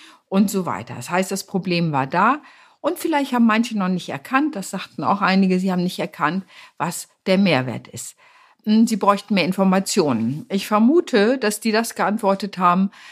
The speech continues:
meine acht Podcasts dazu, drei Blogartikel und die Newsletter dazu wahrscheinlich nicht gelesen hatten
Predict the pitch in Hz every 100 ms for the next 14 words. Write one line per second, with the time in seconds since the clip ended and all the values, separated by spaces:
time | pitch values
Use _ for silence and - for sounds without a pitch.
0 | _ _ - 196 190 175 - 180 - -
1 | - 262 - 208 190 - 185 185 - 226
2 | 233 233 185 185 196 214 - 202 - 214
3 | 196 196 180 170 175 185 190 196 196 208
4 | 202 - - 220 233 - - _ _ -
5 | 175 - 156 151 175 190 185 190 - _
6 | _ - 214 202 202 170 131 139 196 196